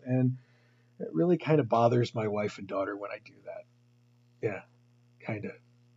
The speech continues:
does. Anyway, sorry. Uh, don't forget to give the show positive reviews wherever you listen. It is always appreciated. And tell all your friends to listen in. Oh, and for those who've asked, and there have been several,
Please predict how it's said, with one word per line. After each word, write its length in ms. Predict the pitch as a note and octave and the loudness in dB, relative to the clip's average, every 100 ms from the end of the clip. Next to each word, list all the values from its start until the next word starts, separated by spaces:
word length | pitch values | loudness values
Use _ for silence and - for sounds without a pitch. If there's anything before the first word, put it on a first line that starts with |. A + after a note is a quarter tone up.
| - | -10
does. 360 | - - - - _ _ _ _ _ _ - | -10 -10 -14 -20 _ _ _ _ _ _ -12
Anyway, 200 | - - | -10 -6
sorry. 320 | - F#2+ - - - - - | -4 -4 -6 -18 -18 -16 -6
Uh, 140 | - - D#3+ | -4 -2 12
don't 280 | F3 B3 - | 12 12 12
forget 300 | A3+ A#3 A#3 | 12 12 12
to 40 | |
give 220 | E3 G#3 | 12 12
the 80 | E3+ | 12
show 220 | - F#3+ | 10 10
positive 600 | E3 - F3+ E3+ D#3+ D#3 | 10 8 10 10 8 8
reviews 500 | D3 C3 D#3 G3 E3 | 8 6 6 6 4
wherever 320 | C#3 C#3+ D3 | 6 10 10
you 200 | C#3 B2+ A#2+ | 8 -2 2
listen. 400 | E3 - A#3+ G#3+ _ _ | 4 6 6 4 _ _
It 140 | C#3 | 0
is 220 | C3 B2+ B2+ _ | 2 2 -2 _
always 420 | - C#3+ D#3 D3+ C3+ | 6 10 12 10 6
appreciated. 800 | - D#3 D#3+ - D#3 D#3+ G#3 A3+ - - _ - | 4 6 6 6 8 8 8 6 -2 -20 _ 4
And 480 | D#3+ F#3 A3+ B3+ F#3+ - - | 8 12 12 12 8 -4 -2
tell 240 | D3+ B2+ - | 2 2 12
all 240 | D#3+ G3+ | 12 12
your 100 | G3+ | 12
friends 480 | F#3+ G3 G#3 A#3+ A#3+ | 6 8 10 10 8
to 100 | - | 4
listen 360 | D#3+ G3+ - E3+ | 6 6 8 8
in. 220 | E3 B2 - _ _ _ _ _ _ _ _ _ _ - | 10 8 -2 _ _ _ _ _ _ _ _ _ _ 12
Oh, 220 | E3 E3 | 12 12
and 300 | D#3+ D3+ C3 | 12 12 12
for 100 | D#3+ | 12
those 240 | F3 G3+ | 12 12
who've 140 | F#3 D#3+ | 12 12
asked, 260 | D#3 D#3 | 12 10
and 140 | D3+ C#3 | 8 8
there 80 | |
have 40 | C3+ | 10
been 120 | D3+ | 8
several, 440 | D3+ C#3+ B2 B2 | 10 6 8 2